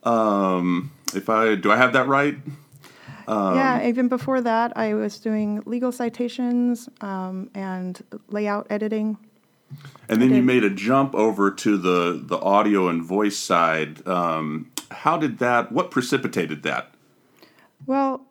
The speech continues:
Speaker 2: I was a technical writer, and I did user guides and, uh, created, you know, re-, requirements databases and, um, pretty much figured out, um, Visual Basic ins and outs of all of the Microsoft Office products and sort of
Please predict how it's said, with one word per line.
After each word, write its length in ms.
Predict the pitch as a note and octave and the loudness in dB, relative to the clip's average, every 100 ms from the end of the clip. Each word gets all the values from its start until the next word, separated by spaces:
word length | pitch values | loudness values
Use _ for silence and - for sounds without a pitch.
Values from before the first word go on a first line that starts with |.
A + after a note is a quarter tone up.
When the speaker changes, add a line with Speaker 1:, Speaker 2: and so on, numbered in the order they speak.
| - | -8
Speaker 2:
I 140 | A#3 | -2
was 180 | A#3+ A#3+ | 0 -2
a 60 | A#3+ | -2
technical 420 | D4 D4+ D#4+ C4 | -4 -4 -4 0
writer, 480 | A3 G#3 G#3 G3+ G#3 _ _ - _ _ - - | 0 0 0 -2 -6 _ _ -20 _ _ -20 -8
and 360 | G#3 G3+ G3 F#3+ - | -4 -2 -2 -4 -2
I 340 | G#3 G3+ G3+ G3 | 0 0 -2 -4
did 300 | G3+ F#3+ G3 | -6 -6 -4
user 320 | B3+ C#4 C#4 | -4 -4 -2
guides 480 | B3+ B3 A#3+ G#3+ G#3+ | 0 0 0 -4 -4
and, 440 | G3 F#3 F#3 F3+ - | -4 -4 -6 -8 -10
uh, 220 | F3+ F#3 | -8 -8
created, 500 | F3+ - G3+ F#3+ F#3 - _ _ | -8 -6 -4 -4 -6 -12 _ _
you 80 | F#3+ | -14
know, 60 | |
re-, 160 | G3 - - | -14 -14 -16
requirements 600 | F#3+ F3+ - A3 G#3+ G#3 | -16 -10 -2 0 0 -4
databases 800 | - G3+ G3 G3 F#3+ G3+ F#3+ F3+ | -4 -4 -4 -6 -6 -6 -6 -8
and, 360 | F#3+ E3 E3 D#3+ - - - - - _ F#3+ | -10 -8 -10 -12 -20 -20 -20 -20 -20 _ -12
um, 480 | F3+ E3+ E3 E3 F3+ _ | -8 -8 -8 -12 -16 _
pretty 160 | - G3+ | -6 -4
much 240 | F#3+ F#3+ | -4 -8
figured 420 | - - G#3 G3 | -16 -8 -4 -2
out, 300 | F#3+ F3+ F3+ _ _ - | -2 -2 -4 _ _ -12
um, 480 | F3+ F3 F3+ F3+ - - | -10 -10 -12 -14 -16 -8
Visual 280 | G3+ G3+ F#3+ | -6 -4 -4
Basic 720 | F#3+ F#3 F#3 F#3+ F#3 _ - | -4 -4 -4 -10 -10 _ -10
ins 440 | G3+ G3 F#3+ F3+ | -6 -6 -6 -6
and 80 | F#3+ | -4
outs 280 | F#3 F#3 - | -4 -4 -8
of 120 | F#3 | -6
all 180 | F#3+ F#3+ | -2 -2
of 120 | F3+ | -4
the 60 | F3+ | -6
Microsoft 540 | F#3 F#3 F3+ F3 F3 | -6 -8 -8 -8 -6
Office 320 | F#3 F3+ F#3 | -6 -6 -12
products 460 | - F#3 F3+ F3+ - | -8 -6 -6 -8 -12
and 80 | F3 | -12
sort 140 | F#3 | -10
of 100 | F3 | -12